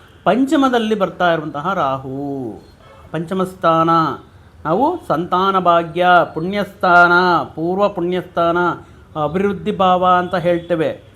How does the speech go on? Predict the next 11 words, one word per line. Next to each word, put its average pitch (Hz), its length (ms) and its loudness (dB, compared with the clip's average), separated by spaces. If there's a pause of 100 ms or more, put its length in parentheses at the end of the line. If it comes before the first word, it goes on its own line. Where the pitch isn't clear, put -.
(140)
ವ್ಯಾಪಾರಕ್ಕೆ, 170 840 2
ತಿಳುವಳಿಕೆಗೆ, 180 760 0
ಜ್ಞಾನಕ್ಕೆ, 170 920 -2
ವಿಚಕ್ಷಣಕ್ಕೆ, 185 920 -6 (320)
ಪ್ರತಿಯೊಂದಕ್ಕೂ 277 720 0
ನಾವು 226 300 -2 (680)
ಈ 185 220 -4
ಸಂತಾನ 185 500 -2
ಸಂಬಂಧಪಟ್ಟಿರುವಂತಹ 175 1200 0 (280)
ಪ್ರೀತಿ, 190 720 -6
ಗೌರವ, 190 400 4